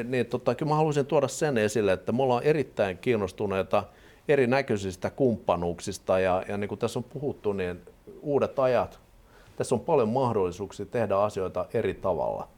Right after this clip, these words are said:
ja, ja niin kuin hakea u-, uudenlaista lisäarvoa. Ää, meillä on ihan erilainen ketteryys tavallaan jatkossa tehdä asioita kuin ehkä joskus takavuosina ja, ja sellainen niin kuin suhtautuminen esimerkiksi niin kuin kumppanuusyrityksiin, niin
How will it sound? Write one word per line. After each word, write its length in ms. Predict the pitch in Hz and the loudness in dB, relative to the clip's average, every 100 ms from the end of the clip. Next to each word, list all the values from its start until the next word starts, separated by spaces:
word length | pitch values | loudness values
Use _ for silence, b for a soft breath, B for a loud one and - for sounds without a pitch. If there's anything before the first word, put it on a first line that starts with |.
| - | -4
ja, 200 | 104 82 | -2 -2
ja 220 | 98 95 | -2 -2
niin 180 | 95 90 | -4 -4
kuin 260 | 107 101 - - b b b b - | -4 -6 -12 -20 b b b b -4
hakea 340 | 139 135 127 | -4 2 2
u-, 220 | 123 135 143 | 4 2 2
uudenlaista 560 | 139 110 95 - 107 | 2 2 2 0 -2
lisäarvoa. 880 | 127 135 117 101 95 92 92 92 92 b b b b _ | -2 2 4 4 2 0 2 2 0 b b b b _
Ää, 340 | 110 95 - - - - - - _ _ _ _ | -2 0 0 -2 -10 -20 -20 -20 _ _ _ _
meillä 260 | 127 123 113 | 0 2 2
on 80 | 131 | 2
ihan 280 | 143 139 | 0 0
erilainen 560 | 120 123 110 101 95 92 | 2 2 2 0 -2 -6
ketteryys 680 | - 120 - - 87 85 80 | -2 -2 -4 -4 -2 -2 -6
tavallaan 500 | - 95 90 90 92 | -4 -2 0 0 0
jatkossa 580 | 101 110 - 98 90 90 - | 2 0 -2 -8 -6 -10 -2
tehdä 320 | 110 104 87 | 0 0 -2
asioita 640 | 60 101 101 107 90 82 | -4 -2 0 2 0 -2
kuin 200 | 87 95 | -2 0
ehkä 200 | 98 - | 0 -2
joskus 400 | 120 113 - 110 - _ | -2 -2 -6 -14 -16 _
takavuosina 880 | 127 120 95 90 87 85 95 87 - 76 73 | 0 2 0 2 0 0 -4 -6 -8 -12 -8
ja, 220 | 101 92 | -6 -4
ja 200 | 104 98 | -4 -6
sellainen 340 | 87 123 107 107 | -2 -2 0 -2
niin 120 | 101 | -4
kuin 120 | 104 | -6
suhtautuminen 960 | - 147 - 107 90 101 95 95 92 92 | -4 -6 0 0 0 -2 -6 -6 -6 -6
esimerkiksi 400 | 92 107 90 98 | -8 -8 -8 -10
niin 100 | 98 | -10
kuin 140 | 95 | -8
kumppanuusyrityksiin, 1500 | - 131 110 101 87 92 - 131 127 101 90 87 - 87 80 | -2 -4 -2 -4 -2 -6 -2 2 4 2 -2 -12 -12 -10 -8
niin 280 | 87 90 | -6 -6